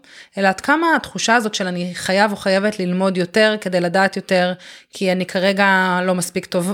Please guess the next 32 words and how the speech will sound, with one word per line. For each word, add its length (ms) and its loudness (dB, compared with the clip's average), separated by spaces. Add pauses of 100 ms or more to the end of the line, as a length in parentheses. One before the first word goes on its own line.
טוב 180 0
או 60 0
טובה, 440 2 (400)
כי, 600 -2
אמ, 600 -2
כרגע 320 0
אני 120 -2
לא 80 2
יכול, 320 0
אה, 120 4
לתת 380 -2
את 180 -12
מה 140 -4
שאני 400 -2
מציע, 520 2 (680)
אמ, 40 -4 (440)
בצורה 340 0
שהיא 180 0
טובה", 400 0
והכוח 760 0
הזה 140 2
ללמוד 380 2
עוד, 240 0 (140)
ולקחת 380 -4
עוד 120 -2
קורסים, 340 -2
ולעשות 300 0
עוד 180 0
תעודות, 540 2
וככה 840 -2
להמשיך 400 0
ללמוד, 340 4